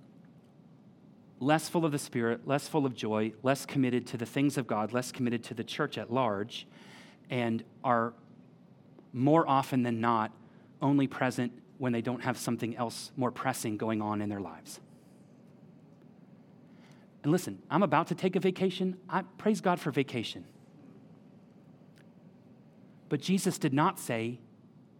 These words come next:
"If you're weary, go on vacation." What did he say? "If you're weary, come to me." Vacation's not gonna solve your problems.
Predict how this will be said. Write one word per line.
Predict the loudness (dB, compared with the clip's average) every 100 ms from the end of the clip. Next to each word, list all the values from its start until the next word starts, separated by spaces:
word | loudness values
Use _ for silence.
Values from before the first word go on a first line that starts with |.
| -20 -18 -6
"If | -2 0
you're | 0
weary, | 2 0 0 -4 -4
go | 0
on | 0
vacation." | -2 -4 -4 -4 -6 -12 -16 -20 -6
What | -2
did | -2
he | -4
say? | -6 -8 -10 -18 -20 -18
"If | -14 -4
you're | 0
weary, | 2 2 0 -6 -14 -20 -12
come | -10 -8
to | -10
me." | -12 -14 -20 -20 -20 -20 -20 -20 -20 -20 -20 -20 -20 -20 -20 -20 -20 -20 -20 -20 -20 -10
Vacation's | -2 0 2 2 0 0
not | -2
gonna | -2
solve | -4 -4 -4
your | -6
problems. | -6 -6 -6 -14 -20